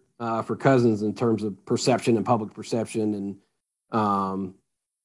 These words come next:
he's kinda been, uh, there's been a big spotlight on him. So, and we know his relationship with Zimmer wasn't great. And so it'll be interesting to see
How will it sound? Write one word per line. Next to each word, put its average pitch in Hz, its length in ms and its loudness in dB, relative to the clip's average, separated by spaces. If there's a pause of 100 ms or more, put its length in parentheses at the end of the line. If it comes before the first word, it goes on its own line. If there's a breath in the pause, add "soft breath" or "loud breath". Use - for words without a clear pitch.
he's 117 160 0
kinda 107 220 0
been, 101 480 0 (560)
uh, 92 300 -4 (120)
there's 117 180 2
been 113 120 4
a 98 60 2
big 165 360 4
spotlight 101 440 4
on 90 120 -2
him. 101 180 0
So, 101 440 2 (480 soft breath)
and 123 100 6
we 127 80 12
know 123 540 10
his 120 200 2
relationship 107 460 0
with 101 120 0
Zimmer 113 200 6
wasn't 98 240 2
great. 127 440 6 (100)
And 98 120 -4
so 104 300 0
it'll 147 180 6
be 151 140 10
interesting 135 300 8
to 113 80 4
see 113 500 2